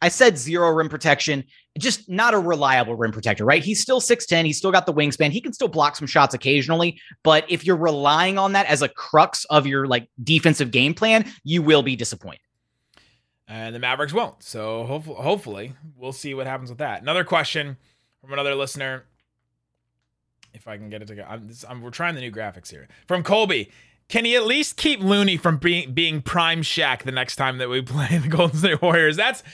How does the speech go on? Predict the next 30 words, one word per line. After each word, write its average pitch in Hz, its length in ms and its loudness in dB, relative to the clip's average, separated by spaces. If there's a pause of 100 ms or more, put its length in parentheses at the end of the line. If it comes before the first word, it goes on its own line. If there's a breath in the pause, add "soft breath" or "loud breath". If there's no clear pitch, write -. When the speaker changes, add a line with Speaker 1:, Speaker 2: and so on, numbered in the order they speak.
(140)
Speaker 2:
that's 233 240 0
sort 233 200 2
of 202 40 0
the 196 80 0
one 185 320 0
thing, 165 300 -2
is 139 180 -4
that, 131 240 -2 (380 soft breath)
uh, 127 380 0 (440)
as 170 180 -4
long 277 220 4
as 240 100 -2
you 226 120 2
have 180 100 0
a, 160 400 0
a 156 80 0
bigger 185 320 -2
body 147 360 2
than 131 260 -4
Dwight 147 280 0
Powell 123 520 0
or 139 180 2
a 131 40 -4
bigger 170 240 0
body 160 300 2
<laughs> 117 80 -8
than 156 140 -2
Dorian 147 500 0
or 127 320 -4
Maxey 127 640 -6